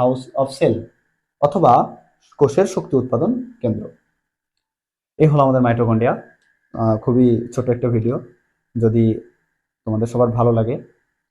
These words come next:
আহ, তাহলে অবশ্যই লাইক, কমেন্ট এবং শেয়ার করে দিও। আর হচ্ছে মাইটোকন্ড্রিয়াতে কাজ আছে, আরো কিছু কাজ আছে, এইগুলা ছাড়াও কিছু কাজ আছে, যেমন সার্কুলার ডিএনএ আছে, so নিজস্ব শুক্রাণু তৈরি করতে পারে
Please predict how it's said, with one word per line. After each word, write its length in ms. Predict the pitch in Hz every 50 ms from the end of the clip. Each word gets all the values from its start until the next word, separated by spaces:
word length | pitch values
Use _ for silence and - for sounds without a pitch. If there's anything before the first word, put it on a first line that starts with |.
| _ _ _ _ _ _ _
আহ, 400 | - 113 110 110 110 107 107 107
তাহলে 320 | 107 - 117 113 113 113
অবশ্যই 600 | 113 110 113 113 - - 120 117 113 113 113 - - - _ _ _ _ _ _ _ _ _ _ _ _ _ _ _ _ _ _ _ _ _ _ _ _ _ _ _ _
লাইক, 240 | 117 113 117 117 117
কমেন্ট 320 | - 117 113 113 110 110 117
এবং 160 | 110 110 113
শেয়ার 240 | - - 120 113 113
করে 180 | 113 110 110
দিও। 200 | 107 110 123 165 - - - _ _ _ _ _
আর 300 | - 110 110 113 113 117
হচ্ছে 520 | 123 131 120 - - - 135 131 131 131 127 131 131 - - _ _ _ _ _ _ _ -
মাইটোকন্ড্রিয়াতে 600 | 123 - 123 156 151 147 156 156 151 147 143 -
কাজ 300 | - - 131 131 123 131
আছে, 300 | 123 127 - - - -
আরো 200 | 131 127 127 135
কিছু 200 | 135 147 131 165
কাজ 220 | 165 139 131 127
আছে, 180 | 123 123 - 127
এইগুলা 440 | 139 135 123 120 117 120 123 135
ছাড়াও 240 | 131 - 139 135 131
কিছু 180 | 131 131 127 131
কাজ 220 | - 135 123 123
আছে, 180 | 123 120 120 123
যেমন 180 | 123 123 123
সার্কুলার 420 | 123 - 123 117 - - 127 120 117
ডিএনএ 260 | 117 123 123 120 120
আছে, 260 | 117 113 117 - 147
so 320 | 147 - - 131 123 120 117 - - _ _ _
নিজস্ব 300 | 131 127 131 131 131 143
শুক্রাণু 420 | 135 - 147 143 - 147 139 139 131
তৈরি 200 | 131 131 123 123
করতে 220 | 120 113 - 123
পারে 260 | 110 110 107 127 -